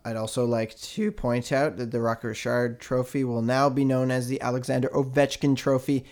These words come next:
He won it so many times that he gets to name it now, and I assume he's naming it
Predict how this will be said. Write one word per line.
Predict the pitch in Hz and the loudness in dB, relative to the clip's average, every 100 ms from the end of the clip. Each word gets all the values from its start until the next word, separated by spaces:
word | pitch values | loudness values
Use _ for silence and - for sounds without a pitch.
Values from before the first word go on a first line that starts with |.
| - | -4
He | 147 | 0
won | 139 151 | 4 6
it | 185 - | 4 2
so | - 143 | 4 6
many | 190 220 | 8 8
times | 208 180 165 165 160 | 6 6 4 4 0
that | - 151 | 0 0
he | 139 160 165 165 | 0 -2 0 0
gets | 143 147 135 - | 2 2 2 -4
to | - | 0
name | 135 139 127 | 4 4 4
it | - | 0
now, | 110 101 113 _ | -6 -6 -10 _
and | 135 | -2
I | 127 | 0
assume | 120 151 | 2 4
he's | 135 127 | 4 2
naming | 123 120 | 0 0
it | 120 | -2